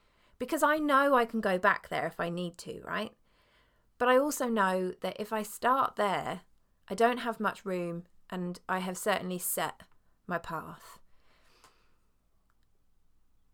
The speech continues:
A lot of people ask me how long it's taken me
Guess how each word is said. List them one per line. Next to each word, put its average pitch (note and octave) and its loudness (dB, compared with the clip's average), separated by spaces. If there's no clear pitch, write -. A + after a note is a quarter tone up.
A A#3 2
lot C#4 4
of D#4 0
people D4 -4
ask G#3+ 0
me F#3 -4
how G3+ 4
long F3+ 2
it's - -8
taken F3 -8
me E3 -10